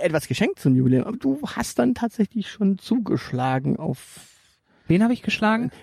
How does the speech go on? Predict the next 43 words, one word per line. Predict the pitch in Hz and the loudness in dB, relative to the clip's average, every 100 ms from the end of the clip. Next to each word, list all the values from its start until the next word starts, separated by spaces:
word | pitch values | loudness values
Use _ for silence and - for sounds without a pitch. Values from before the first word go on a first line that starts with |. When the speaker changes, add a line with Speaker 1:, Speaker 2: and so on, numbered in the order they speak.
| - | -2
Speaker 1:
Du, | 160 | 2
du | 196 | 2
hast, | 214 - | 0 0
du | |
hast | 185 180 | -2 -2
auf | 170 | -4
einer | 175 175 | -2 -2
Plattform, | - 202 - 180 170 165 | -2 -4 2 2 4 2
äh, | 156 151 151 151 147 143 | 2 2 4 4 4 2
deines | 135 139 151 151 | 0 2 2 0
Vertrauens, | 156 - 139 147 143 135 - - - | -8 -4 2 2 2 -2 -12 -18 -2
deines | 170 170 - - - | 0 0 -4 -14 -2
geringsten | 160 240 - 170 | 2 2 2 0
Misstrauens, | 202 - 143 147 147 - | 0 -2 0 2 2 0
äh, | 135 131 | 0 0
etwas | 139 151 | -2 -2
gekauft, | 135 135 160 160 | 0 2 2 2
was | 139 | -2
ich | 160 131 | -2 -4
dann | 139 | -2
tatsächlich | 135 127 135 | -2 -2 -2
gesagt | 139 135 - | 0 0 -2
hab, | - | -4
„Ah, | - - - - | -4 -4 -6 -4
eigentlich | 156 156 - - - | -4 -4 -6 -6 -4
wäre | - | -6
das | - - | -4 -2
ein | - | -2
Geschenk | 135 - - 175 - | -2 -4 0 0 -2
gewesen.“ | 123 104 - - - | -6 -6 -6 -6 -4
Ja, | - | 0
egal. | 113 - - - - - - | 0 -2 -6 -14 -16 -18 2
Wurscht. | 120 117 _ _ _ _ _ - - - - _ _ _ _ _ _ _ - | 2 2 _ _ _ _ _ -20 -20 -20 -20 _ _ _ _ _ _ _ -10
<laughs> | - 349 - 339 _ | -8 -8 -12 -18 _
Speaker 2:
Wolltest | 139 135 175 | -2 0 2
du | |
mir | 175 151 135 | 2 2 -2
Two | - | -8
Point | - 123 | -6 -2
Campus | - 247 180 | -2 0 0
schenken, | - 131 127 | 0 0 0
oder | 123 120 | -2 -4
was? | 127 - | -6 -6